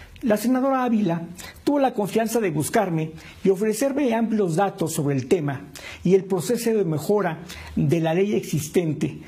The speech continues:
sobre el tema de la trata de personas. Pude comprobar que lo que opiné era incorrecto.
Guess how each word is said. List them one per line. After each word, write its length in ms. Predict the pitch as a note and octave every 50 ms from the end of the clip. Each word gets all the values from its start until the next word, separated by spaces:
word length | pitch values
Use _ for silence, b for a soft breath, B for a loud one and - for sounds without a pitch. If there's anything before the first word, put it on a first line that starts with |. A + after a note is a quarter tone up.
| B B B
sobre 600 | B - - G#3 G#3 G3 G3 F#3+ F#3+ G3 - - -
el 140 | - D3 B2+
tema 320 | - - D#3+ D3+ D#3 D#3
de 80 | C#3+ C3
la 160 | B2+ B2+ -
trata 320 | - D#3+ D3 C#3 - D3 C#3
de 60 | -
personas. 680 | - - C#3 - - - - - - - - - - - B B B B B
Pude 240 | - C4+ D4+ C#4+ C#4
comprobar 800 | C#4 B3+ A3+ F#3+ A3+ G3+ F3+ D#3+ D#3 E3 G#3 - - - - B B B B B -
que 120 | - F3+
lo 160 | F#3 G3 F#3+ G3
que 80 | A#3
opiné 320 | A3+ A3+ A#3+ A#3 B3+ C4+ C4+
era 100 | C4 A#3+
incorrecto. 560 | A3+ - F#3 D3 A#2+ A2 G#2+ - - -